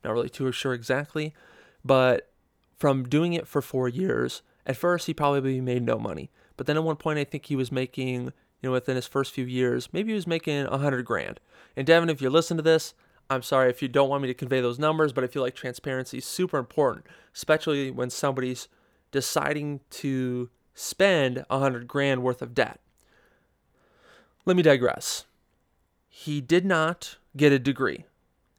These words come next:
and he spent, let's say, the four years, obviously more, but let's just use the four-year term, crafting himself, learning one thing,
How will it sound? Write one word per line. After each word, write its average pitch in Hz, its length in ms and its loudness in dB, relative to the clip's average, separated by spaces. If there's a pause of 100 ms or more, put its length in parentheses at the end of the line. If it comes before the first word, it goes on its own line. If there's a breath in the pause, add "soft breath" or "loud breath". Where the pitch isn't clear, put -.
(100)
and 147 140 2
he 143 80 2
spent, - 800 -4 (680)
let's 131 160 -2
say, 135 220 0
the 123 100 -2
four 131 300 -2
years, 170 580 0 (300)
obviously 131 400 -2
more, 143 280 -2
but 120 160 -2
let's 160 200 0
just - 160 -8
use 139 140 -4
the 135 60 -2
four-year 127 360 0
term, 117 320 -8 (1700 soft breath)
crafting - 720 -6
himself, - 640 -10 (160)
learning 143 540 2
one 151 360 2
thing, 117 500 -4